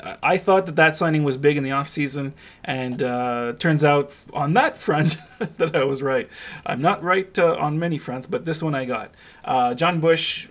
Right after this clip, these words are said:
M L S experience, uh, a sol-, uh, and national team experience, a solid, solid keeper, and, uh, Indy Eleven is really,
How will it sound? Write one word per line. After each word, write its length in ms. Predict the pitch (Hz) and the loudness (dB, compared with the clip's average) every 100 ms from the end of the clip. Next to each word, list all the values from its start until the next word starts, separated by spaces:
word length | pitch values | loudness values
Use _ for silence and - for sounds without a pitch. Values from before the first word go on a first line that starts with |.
| - | -6
M 120 | 156 | -2
L 100 | 160 | 0
S 100 | 160 | -2
experience, 800 | 160 - 147 139 135 135 135 - - | -6 -4 0 2 0 -4 -8 -8 -6
uh, 420 | 127 123 - 120 | -6 -6 -8 -10
a 40 | |
sol-, 420 | 110 - 165 151 147 | -6 0 2 2 2
uh, 140 | 131 | -2
and 280 | - 143 131 | -4 -6 -2
national 360 | 151 196 - 139 | 0 0 -2 -8
team 180 | 151 | -8
experience, 560 | 123 - 131 117 131 - - - - - | -10 -8 -8 -8 -10 -12 -18 -20 -20 -20
a 140 | - - | -12 -6
solid, 520 | - 160 170 175 156 | 0 4 6 6 2
solid 400 | - 147 139 127 | 0 0 0 -4
keeper, 460 | - 135 147 135 - - _ _ | -8 -6 -4 -6 -8 -20 _ _
and, 380 | 139 131 131 240 | -8 -6 -8 -8
uh, 280 | 127 123 120 - - - | -6 -6 -8 -14 -20 -6
Indy 220 | 156 156 | -2 0
Eleven 300 | 147 143 139 | 2 0 -2
is 160 | 131 127 | -6 -6
really, 680 | 135 143 139 131 127 123 | -2 0 0 -4 -6 -8